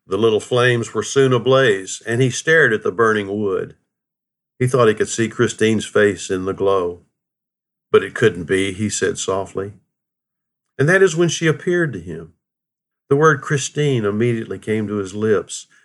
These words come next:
She nodded without a word, smiled at him, and gazed directly into his eyes. He did not need for her to say anything, for he felt her words in his heart. She was telling him, "I love you,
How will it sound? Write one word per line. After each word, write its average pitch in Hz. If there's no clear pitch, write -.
She 151
nodded 143
without 107
a 107
word, 101
smiled 123
at 101
him, 104
and 101
gazed 107
directly 113
into 98
his 101
eyes. 104
He 175
did 196
not 151
need 156
for -
her 98
to 87
say 156
anything, 120
for 135
he 165
felt 143
her 139
words 143
in 117
his 117
heart. 123
She -
was 139
telling 156
him, 110
"I 143
love 143
you, 156